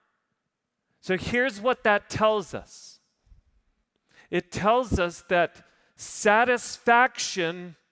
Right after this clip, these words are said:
is key to rest. Like, when you are hungry, you will be restless. And so here's where I'm getting at. Let me just ask you this.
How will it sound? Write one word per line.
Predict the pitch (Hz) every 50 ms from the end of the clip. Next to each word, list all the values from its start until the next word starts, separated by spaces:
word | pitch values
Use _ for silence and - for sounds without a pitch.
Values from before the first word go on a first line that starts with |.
| _ _ _ _ _ _ _ _ _ _ _ _ _ _ _ _ _ _ _
is | - 196 202 - - - _ -
key | - - 240 262 254 220 196 190 185 - _ -
to | - - 202 196 190 190 175 175 - _ _ _ _ _ _ -
rest. | 160 160 202 202 165 107 - - - - - - - - - - _ _ _ _ _ _ _ _ _ _ _ _ _ _ _ _ _ _ _ _ _ _ _ _ _ _ _ _ _ _
Like, | 156 160 175 180 -
when | 160 160 160 175 226 247 262 262 262
you | 262 262 262 254
are | 233 220 185
hungry, | 147 - - - 226 247 247 247 233 202 180 180 175 170 170 170 143 - _ _ _ _ _ - - - _
you | - 139 139 185 226 240
will | 233 226 214
be | 165 175 202 202
restless. | 190 190 208 214 196 - - - - 135 104 - - - - - - - - - _ _ _ _ _ _ _ _ _ _ _ _ _ _ _ _ _ _ _ _ _ _ _ _ _ _ _ _ _ _ _ _ _ _
And | - 160 165 170
so | - - 208 190 185 180 160 - _ _
here's | - - 202 220 240 233 185
where | 185 208 208 190
I'm | 180 175 165
getting | 151 160 156 147 139 127
at. | 120 113 117
Let | 139 156
me | 190 202
just | 196 208 196 - - 180
ask | 156 151 - - -
you | 143
this. | 117 117 107 - - -